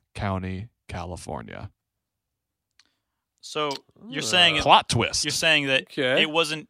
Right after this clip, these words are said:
Speaker 2: called Bigfoot until this, and then after that, the, the footage came out.
Speaker 1: Yeah, there's some crazy Native American ties and
Speaker 3: Huh.
Speaker 1: stories why they got the name Bigfoot. But yeah, up until nineteen fifty-eight, the term Bigfoot was used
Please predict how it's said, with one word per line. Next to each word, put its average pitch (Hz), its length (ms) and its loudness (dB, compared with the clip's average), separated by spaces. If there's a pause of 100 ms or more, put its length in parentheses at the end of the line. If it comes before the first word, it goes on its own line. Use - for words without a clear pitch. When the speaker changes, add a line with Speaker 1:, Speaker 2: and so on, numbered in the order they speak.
(180)
Speaker 2:
called 143 360 0
Bigfoot 123 440 -6 (680)
until 127 760 -2 (200)
this, 131 480 -2
and 139 140 -2
then 135 180 4
after 143 320 0
that, 123 200 0
the, 120 60 -8
the 120 140 -12
footage - 240 -8
came - 120 -14
out. - 180 -14
Speaker 1:
Yeah, 135 140 -4
there's 208 220 4
some 202 160 0
crazy 151 760 2
Native 139 300 0
American 127 520 2
ties 117 440 4
and 117 100 -4
Speaker 3:
Huh. - 120 -4
Speaker 1:
stories 117 640 4
why 113 460 4
they 113 140 0
got 104 180 2
the 107 60 -2
name 101 200 -2
Bigfoot. 104 440 -2
But 104 180 -2
yeah, 151 300 6
up - 100 2
until 147 280 2
nineteen 131 380 0
fifty-eight, 131 520 0
the 113 80 -6
term 151 340 2
Bigfoot 127 340 0
was 107 260 -4
used 139 640 0